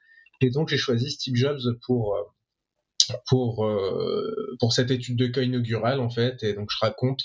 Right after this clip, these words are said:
le mythe de l'entrepreneur à travers, euh, la vie de Steve Jobs. Donc, il a fallu que je constitue un corpus et que je lise, euh, tous les ouvrages qui ont été publiés, en tout cas que j'ai pu trouver, euh, sur lui, tous les ouvrages biographiques, les documentaires, les biopics, et cetera, les articles de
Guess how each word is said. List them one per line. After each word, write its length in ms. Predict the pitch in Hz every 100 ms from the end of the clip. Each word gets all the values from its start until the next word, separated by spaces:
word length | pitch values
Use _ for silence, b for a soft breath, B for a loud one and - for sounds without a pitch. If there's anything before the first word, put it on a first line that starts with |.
| -
le 160 | 127 139
mythe 160 | 160
de 80 | 139
l'entrepreneur 640 | 131 127 127 120 127 151 -
à 100 | 127
travers, 720 | - 127 123 123 139 143 113
euh, 160 | 110 104 104 -
la 140 | 120
vie 120 | 120 131
de 40 |
Steve 200 | 123 -
Jobs. 160 | - 127 - B B
Donc, 140 | 135 127
il 80 | 147
a 40 |
fallu 180 | - 165
que 60 |
je 40 | -
constitue 320 | 160 - -
un 60 | 131
corpus 480 | 127 120 139 - - B B B B -
et 120 | 139
que 60 | 135
je 80 | 147
lise, 320 | 165 170 135
euh, 340 | 127 123 123 123
tous 180 | 190
les 220 | 190 156 160
ouvrages 680 | 151 143 151 156 151 131 143
qui 80 | 139
ont 40 | 139
été 220 | 131 135
publiés, 460 | - 131 135 143
en 100 | 139
tout 100 | 123 -
cas 80 |
que 60 | 123
j'ai 120 | 120
pu 140 | 120 123
trouver, 480 | 120 - 120 127 127
euh, 440 | - 113 110 110 113
sur 300 | - - 107
lui, 340 | 120 147 143 -
tous 100 | 127
les 100 | 120
ouvrages 260 | 120 113
biographiques, 680 | 117 117 104 104 135 139 135 -
les 100 | 123
documentaires, 800 | 120 123 120 113 - 135 135 127
les 120 | 123
biopics, 500 | 117 113 - 127 -
et 60 | 120
cetera, 400 | - - 117 127
les 120 | 123
articles 260 | - -
de 100 | -